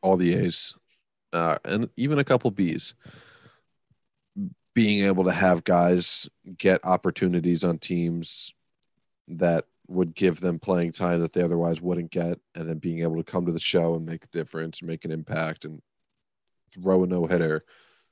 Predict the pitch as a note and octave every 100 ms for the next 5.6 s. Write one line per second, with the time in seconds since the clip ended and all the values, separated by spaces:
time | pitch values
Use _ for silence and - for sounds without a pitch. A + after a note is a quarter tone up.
0 | _ _ _ - F#2+ F2+ - F#2+ - F2+
1 | F2 - F2 E2+ - F#2 D2+ F2 E2+ E2+
2 | D#2+ D#2+ D#2+ D#2 E2+ E2+ E2+ - F#2+ F2
3 | F2 F2 E2 - _ _ - G#3+ G3 A2+
4 | G#2+ - - G2 G2 G2 F#2+ - F#2+ G#2
5 | G2+ F#2 E2 A2+ G#2+ F#2